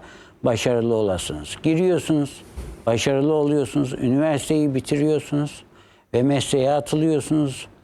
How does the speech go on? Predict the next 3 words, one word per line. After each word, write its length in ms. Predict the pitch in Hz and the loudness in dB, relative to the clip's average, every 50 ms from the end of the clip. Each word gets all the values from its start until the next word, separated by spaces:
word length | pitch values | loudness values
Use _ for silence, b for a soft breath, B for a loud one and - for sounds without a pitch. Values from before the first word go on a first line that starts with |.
| _ _ _ _ _ _ _ _ _ _ _ - - - - - - | _ _ _ _ _ _ _ _ _ _ _ -18 -18 -18 -18 -12 -4
Türkiye'nin 680 | - 160 165 156 - - 135 131 123 123 120 120 - - - | 0 0 2 2 0 0 0 0 2 2 2 0 -2 -2 -2
en 340 | - 170 175 175 160 135 | -2 0 2 2 2 2
güzide 600 | 117 127 120 107 95 113 110 98 107 135 151 165 | 2 0 0 0 0 -2 0 0 2 0 0 0